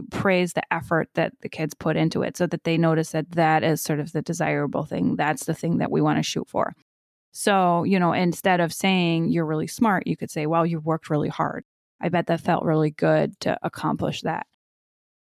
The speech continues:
You know, what was something that was really difficult to learn? Where did you, um,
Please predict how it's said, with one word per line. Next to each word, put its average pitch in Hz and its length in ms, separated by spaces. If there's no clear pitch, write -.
You - 260
know, 170 120
what 180 320
was 185 200
something 175 420
that 156 100
was 160 160
really 160 180
difficult - 560
to - 100
learn? 151 420
Where 170 260
did 165 200
you, 160 380
um, 147 400